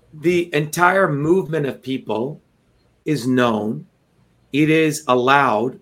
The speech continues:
by design because the organized crime syndicate known as the U S government works with the organized drug cartels,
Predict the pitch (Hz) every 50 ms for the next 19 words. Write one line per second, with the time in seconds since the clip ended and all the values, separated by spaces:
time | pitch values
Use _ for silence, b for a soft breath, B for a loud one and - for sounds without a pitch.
0 | _ - 110 107 104 110 123 131 131 - 170 196 220 208 156 98 87 - _ _
1 | _ _ _ _ _ _ _ _ _ _ - 139 139 - 156 151 151 151 151 143
2 | 147 - 135 135 151 156 160 170 160 156 156 156 151 - - - 143 139 143 143
3 | 147 147 151 151 151 _ _ _ _ _ _ - - - 156 156 139 135 135 147
4 | 143 135 131 135 135 143 139 123 117 127 123 123 127 135 131 - - 117 107 95
5 | 104 101 110 123 151 - - _ _ _ _ _ _ - 175 220 233 220 226 -
6 | 170 156 147 143 135 135 135 139 131 131 131 131 123 123 120 123 127 123 - -
7 | _ _ _ - 143 190 196 190 190 - 143 127 113 - - 98 82 73 78 -
8 | - -